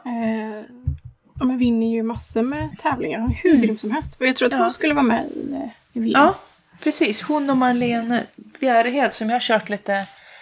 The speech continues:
Speaker 2: lite grann med
Speaker 1: Mm.
Speaker 2: i fjol. Så det är jättekul.
Speaker 1: Ja, det är super. Alltså, det är
Speaker 2: Ja.
Speaker 1: så himla häftigt faktiskt.
Speaker 2: Ja.
Speaker 1: Eh, så att det är ändå, alltså,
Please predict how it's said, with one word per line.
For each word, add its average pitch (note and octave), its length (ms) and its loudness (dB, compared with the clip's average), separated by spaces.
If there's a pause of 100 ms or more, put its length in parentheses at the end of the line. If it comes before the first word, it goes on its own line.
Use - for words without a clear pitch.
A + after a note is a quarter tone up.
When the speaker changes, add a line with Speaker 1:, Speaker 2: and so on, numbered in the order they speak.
(140)
Speaker 2:
lite G#3+ 240 0
grann G3+ 340 0
med G3 320 -2 (760)
Speaker 1:
Mm. A3 140 0
Speaker 2:
i C4+ 60 0
fjol. B3+ 340 -6 (180)
Så - 120 -6
det E4+ 60 2
är D4+ 100 4
jättekul. A#3 600 0
Speaker 1:
Ja, D#4+ 260 4 (760)
det C4+ 200 -4
är A#3 40 -12
super. - 600 -8 (120)
Alltså, C#4+ 320 0
det D#4+ 80 -2
är - 40 -6
Speaker 2:
Ja. B3 60 -4
Speaker 1:
så A3 140 -4
himla B3+ 240 -2
häftigt A#3 300 -8
faktiskt. - 420 -14 (220)
Speaker 2:
Ja. A3+ 320 2
Speaker 1:
Eh, B3 500 -2 (180)
så C4+ 120 -6
att C4 80 -4
det D4+ 220 2
är E4 60 4
ändå, B3+ 260 2
alltså, C4 440 0